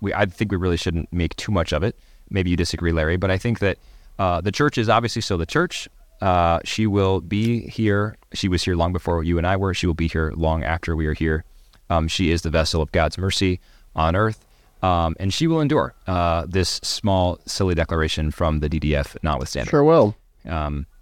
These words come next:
Speaker 1: so that's, that's my closing. Uh, Larry, any, any, any final thoughts before we wrap up?
Speaker 2: I would, I would just say that, you know, I often get criticized by people saying you should show more respect to the Pope and so on and so forth, that,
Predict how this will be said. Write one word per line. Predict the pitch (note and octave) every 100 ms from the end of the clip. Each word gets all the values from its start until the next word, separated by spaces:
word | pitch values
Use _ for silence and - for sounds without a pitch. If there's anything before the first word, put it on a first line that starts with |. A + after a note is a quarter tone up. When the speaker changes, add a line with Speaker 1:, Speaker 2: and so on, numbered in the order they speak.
| -
Speaker 1:
so | -
that's, | C3+ -
that's | C#3 D3
my | C#3+ B2+
closing. | G#2 G#2 G#2+ -
Uh, | A2 G#2
Larry, | G2+ G2+
any, | G2 F#2
any, | A2 F#2 -
any | G#2 G2
final | G2 F#2+
thoughts | F#2 -
before | F#2
we | F2+
wrap | F2+ F2+
up? | A2 - - - - _ _ -
Speaker 2:
I | F3+
would, | G3 -
I | C#3+
would | D#3+
just | C3+ A2+ -
say | G2 F2+
that, | F2 E2+
you | F2+
know, | F2 - F2+ -
I | E2 G2
often | G2 G2
get | F#2+ F2
criticized | - F2+ F2 F2 E2+ E2
by | -
people | F2+ G2 -
saying | F2+ F#2 F2+
you | F#2
should | F#2 G#2
show | - F#2
more | F2 F2+ F2+
respect | E2+ E2+ - F2 -
to | -
the | -
Pope | - F#2 F2+ F#2 - -
and | F2+ E2
so | - E2
on | E2+
and | E2
so | D#2+ E2+
forth, | D#2 E2+ D#2+
that, | - E2+